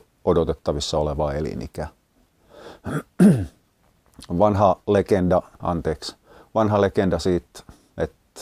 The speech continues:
mitä kaikkea sudet syö tai on syömättä. Siihen kytketään aina, aina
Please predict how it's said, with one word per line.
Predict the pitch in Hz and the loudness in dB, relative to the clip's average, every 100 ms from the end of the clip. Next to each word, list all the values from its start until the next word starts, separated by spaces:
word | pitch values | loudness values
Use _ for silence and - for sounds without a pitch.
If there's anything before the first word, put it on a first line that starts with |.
| - | -8
mitä | 92 92 87 82 | -4 -2 -2 0
kaikkea | 90 82 - 87 | 0 -2 -2 -2
sudet | 76 90 85 - | -2 -2 -2 -4
syö | - 87 | 0 0
tai | 80 82 87 | 0 -2 -2
on | 85 | -4
syömättä. | - 82 80 78 _ 80 - _ _ _ _ _ _ _ _ _ _ _ _ _ _ _ | -4 -4 -4 -6 _ -10 -10 _ _ _ _ _ _ _ _ _ _ _ _ _ _ _
Siihen | - 92 90 | -4 -2 -2
kytketään | 87 90 82 82 | -4 -4 -2 0
aina, | 85 85 82 - _ _ - | 0 -2 -4 -6 _ _ -2
aina | 92 90 90 | 2 2 0